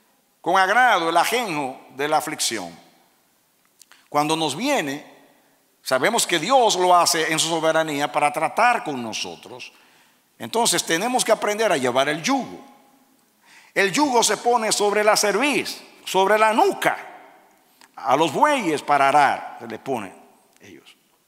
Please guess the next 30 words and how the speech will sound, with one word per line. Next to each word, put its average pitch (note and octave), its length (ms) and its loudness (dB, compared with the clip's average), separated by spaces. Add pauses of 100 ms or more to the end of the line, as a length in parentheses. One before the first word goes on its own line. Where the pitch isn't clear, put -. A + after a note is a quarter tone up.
(1000)
Y D3+ 80 -2
la G3 120 4
Biblia A3 320 0
habla G3 160 2
mucho G3 500 -4 (680)
de C#3+ 420 -8
llevar D#3+ 400 2
el, G#3 140 -4
el F3+ 180 -2
yugo A#3 260 0
se G#3+ 120 0
puede G#3 160 -2
llevar G3+ 240 2
voluntariamente. F3+ 960 2 (760)
Cuando F3 280 0
usted G3 920 -2
ama A3 280 4
a - 20 0
Dios D3 420 -2 (840)
y D3+ 80 -2
usted F#3+ 220 0
decide G#3+ 300 2
seguir G3+ 260 -2
a G3+ 100 2
Cristo, C#3+ 360 -4
usted F3 200 -6
se F#3+ 140 -2
pone F#3 260 -6
el C#3 120 -6
yugo A#2 400 -10